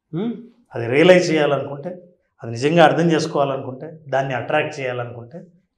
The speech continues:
Speaker 2: come and join visualization advance session on April eighth.
Speaker 1: నేను, అంటే, నా ఫ్రెండ్స్‌లోనే చాలామంది ఇప్పటికీ, "వంద రకాల బిజినెస్లు చేస్తున్నానురా, వంద రకాల ఆలోచనలు ఉన్నాయని" చెప్పేసి అన్నారు, కానీ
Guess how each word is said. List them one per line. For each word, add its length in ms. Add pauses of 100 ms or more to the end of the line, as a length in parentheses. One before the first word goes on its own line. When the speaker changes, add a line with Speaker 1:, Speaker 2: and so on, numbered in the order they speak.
(140)
Speaker 2:
come 160
and 140
join 360 (500)
visualization 640
advance 280
session 320
on 200
April 260
eighth. 480 (1000)
Speaker 1:
నేను, 600 (720)
అంటే, 120
నా 160
ఫ్రెండ్స్‌లోనే 520
చాలామంది 540
ఇప్పటికీ, 720 (600)
"వంద 280
రకాల 280
బిజినెస్లు 460
చేస్తున్నానురా, 580
వంద 200
రకాల 340
ఆలోచనలు 440
ఉన్నాయని" 380
చెప్పేసి 280
అన్నారు, 220
కానీ 240